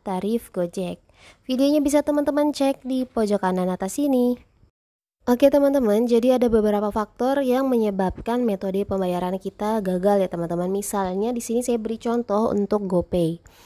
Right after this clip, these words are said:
Bisa jadi metode pembayaran kita menggunakan GoPay itu gagal dikarenakan saldo GoPay yang kurang. Jadi teman-teman pastikan saldo GoPay teman-teman cukup untuk membeli item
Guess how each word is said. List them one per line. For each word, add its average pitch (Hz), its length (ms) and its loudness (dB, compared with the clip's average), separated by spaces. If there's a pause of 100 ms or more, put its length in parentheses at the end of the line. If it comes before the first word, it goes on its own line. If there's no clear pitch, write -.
(320)
Bisa 226 160 0
jadi 247 640 0 (320)
metode 240 400 0
pembayaran 233 480 2
kita 269 240 0
menggunakan 220 640 0
GoPay 190 480 -2
itu 190 160 -4
gagal 214 480 2
dikarenakan 190 800 -2
saldo 180 400 0
GoPay 190 480 0
yang 185 320 -2
kurang. 175 560 -4 (320)
Jadi 214 160 -2
teman-teman 233 480 2
pastikan 208 720 -2
saldo 202 320 0
GoPay 190 320 0
teman-teman 208 480 -2
cukup 277 480 -4
untuk 202 480 -4 (340)
membeli 233 400 2
item 240 640 -2